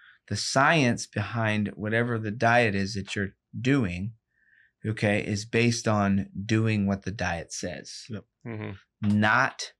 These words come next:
Speaker 1: making your own diet and saying, "You know what?
Speaker 3: <laughs>
Speaker 1: I'm gonna go with the keto diet 'cause I can eat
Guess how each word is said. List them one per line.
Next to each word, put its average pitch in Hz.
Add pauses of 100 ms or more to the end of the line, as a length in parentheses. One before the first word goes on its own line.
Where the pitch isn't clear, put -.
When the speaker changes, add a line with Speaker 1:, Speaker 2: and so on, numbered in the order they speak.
(120)
Speaker 1:
making 123
your 120
own 139
diet 101 (480)
and 110
saying, 131
"You 127
know 131
what? 151
Speaker 3:
<laughs> -
Speaker 1:
I'm 127
gonna 160
go 131
with 120
the 117
keto 160
diet 110
'cause 113
I 143
can 135
eat 120